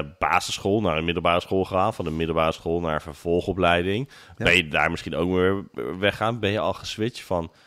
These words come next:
Speaker 1: van werk? En hoeveel van die keren is het eigenlijk gewoon wel prima g-, goed terechtgekomen?
Speaker 2: Vaak wel meer dan, eh,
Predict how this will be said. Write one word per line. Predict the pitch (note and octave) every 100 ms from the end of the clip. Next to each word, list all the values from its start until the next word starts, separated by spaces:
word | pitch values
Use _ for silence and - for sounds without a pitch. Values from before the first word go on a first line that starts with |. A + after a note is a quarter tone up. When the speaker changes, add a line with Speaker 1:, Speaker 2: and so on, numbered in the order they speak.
| _
Speaker 1:
van | - G2
werk? | G2 B2 G#3 - - - - - _ _ _ _ _
En | - A#2
hoeveel | B2+ F#3+ E3+
van | D#3 C#3+
die | A#2
keren | D3 E3+ G3
is | B2+
het | G#2
eigenlijk | - A3+ F#3 -
gewoon | E3
wel | E3 D#3+
prima | E3 E3 D#3+
g-, | D3 - _ -
goed | - D3 -
terechtgekomen? | - D3 - - D2 C2+ D2 A#2 _ _ _
Speaker 2:
Vaak | _ A2 A2
wel | G#2+
meer | G#2 A#2+ A#2+
dan, | A2
eh, | G#2+